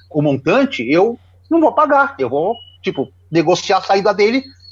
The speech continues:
e economizo o dinheiro. Eu achei interessante essa fórmula de trabalho. Eu acho que é, é um caminho legal pra salários mais altos no futebol brasileiro.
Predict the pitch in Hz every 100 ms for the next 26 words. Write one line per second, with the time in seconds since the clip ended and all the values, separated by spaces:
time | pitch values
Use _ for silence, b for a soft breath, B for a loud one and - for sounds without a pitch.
0 | - - 202 196 226 233 220 214 233 302
1 | 190 151 165 208 214 240 262 220 214 -
2 | 127 131 - 151 143 135 123 135 120 104
3 | 104 120 - 170 180 180 - - 170 190
4 | 180 190 214 180 175 190 202 214 - 208
5 | 180 190 190 - 185 185 160 165 - 196
6 | - - 131 190 208 262 208 110